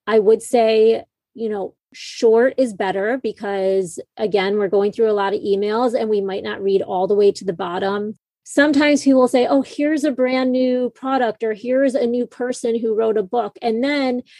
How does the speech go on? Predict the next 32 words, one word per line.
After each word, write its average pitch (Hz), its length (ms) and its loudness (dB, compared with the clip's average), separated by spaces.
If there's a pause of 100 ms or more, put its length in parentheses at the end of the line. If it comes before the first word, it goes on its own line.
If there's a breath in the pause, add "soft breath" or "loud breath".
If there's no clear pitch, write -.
(120 soft breath)
they 226 100 4
say 247 180 4
attached 233 600 -2
is 208 160 2
the 202 80 -2
press 262 420 -8
release. - 640 -6 (320)
But 247 240 2 (380)
adding 294 320 2
in 285 100 2
attachments 214 1080 -6 (440)
or 214 420 4
links, 208 720 0 (380)
not 285 280 0
everybody 208 760 2
is 180 180 -4
really 185 280 -2
gonna 190 180 -4
open 185 220 -2
them 185 140 -4
and 180 120 -6
read 175 220 -2
them. 190 320 -2
And 220 120 0
even 262 280 0
if 311 160 -4
the 214 120 -2
press - 420 -10
release 240 480 2
is, 208 180 2
like, 185 260 -2
built 220 240 -2